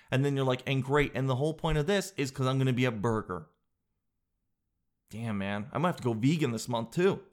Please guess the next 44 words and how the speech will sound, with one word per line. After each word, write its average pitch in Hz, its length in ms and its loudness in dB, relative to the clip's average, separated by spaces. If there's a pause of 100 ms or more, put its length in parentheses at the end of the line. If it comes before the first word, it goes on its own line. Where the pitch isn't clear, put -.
(140)
It's - 100 -20
bumming 139 320 -2
me 135 140 -2
out. - 240 -8 (1300)
But 120 100 0
then 156 160 4
I, 156 180 4
I, 143 300 2 (300)
I 131 140 2
know 120 540 0 (680)
that 113 140 -2
if 120 120 -4
I 110 120 0
smelt 117 400 -2
bacon, 143 480 -4 (180)
it 117 60 -2
would 110 140 -2
be 104 180 0
over. 90 460 -6
That's 170 180 -4
how 196 120 0
I 190 60 4
know 143 240 4
I 135 60 2
could 120 200 -2
never 123 760 2 (560)
go 110 180 2
vegan. 98 480 -2 (960)
I 156 80 4
could 180 140 6
never 185 240 2
do 170 220 4
it. - 120 -8 (540)
Because 131 280 2
as 131 160 2
soon, 165 540 -2
even 196 240 0
vegetarian, 139 580 -2
as 123 160 -4
soon 156 260 -2
as 185 100 -2
I 190 80 -2
smell 180 260 -2
bacon, 175 460 -2